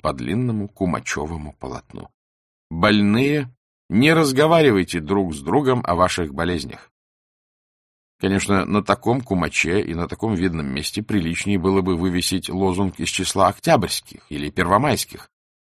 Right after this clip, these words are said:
Но для их здешней жизни был очень важный и этот призыв. И уже несколько раз Павел Николаевич,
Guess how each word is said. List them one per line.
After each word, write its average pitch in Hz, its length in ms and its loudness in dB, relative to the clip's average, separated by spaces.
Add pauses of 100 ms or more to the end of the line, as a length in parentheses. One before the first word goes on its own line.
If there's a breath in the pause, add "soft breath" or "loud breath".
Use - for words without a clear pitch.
(460)
Но 80 200 -2
для 95 140 2
их 107 180 4
здешней 85 400 -2
жизни 85 320 -2
был 82 160 -4
очень 80 460 -6 (240)
важный 80 640 0 (240)
и 87 100 -2
этот - 380 -6
призыв. - 680 -10 (680)
И - 80 0
уже 131 200 6
несколько 160 440 0
раз 156 160 0
Павел 87 260 -2
Николаевич, 92 680 -2